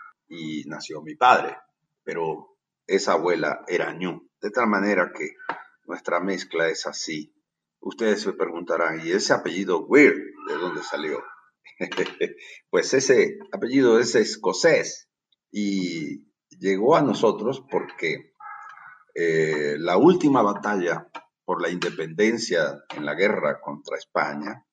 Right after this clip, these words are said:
el Reino Unido envió, eh, una flota en apoyo a los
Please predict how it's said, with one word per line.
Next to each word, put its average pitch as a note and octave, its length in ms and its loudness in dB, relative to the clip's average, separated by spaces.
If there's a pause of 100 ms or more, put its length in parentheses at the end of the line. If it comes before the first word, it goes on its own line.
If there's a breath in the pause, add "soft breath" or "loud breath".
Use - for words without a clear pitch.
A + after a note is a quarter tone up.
(140)
el D#2+ 420 -8
Reino B2 420 6
Unido G#2 520 4
envió, F2+ 720 4 (300)
eh, C#2+ 280 -4 (180)
una F#2+ 220 -10
flota B2 720 2
en E2 160 -8
apoyo E2 560 2
a D2 40 2
los D#2 100 -2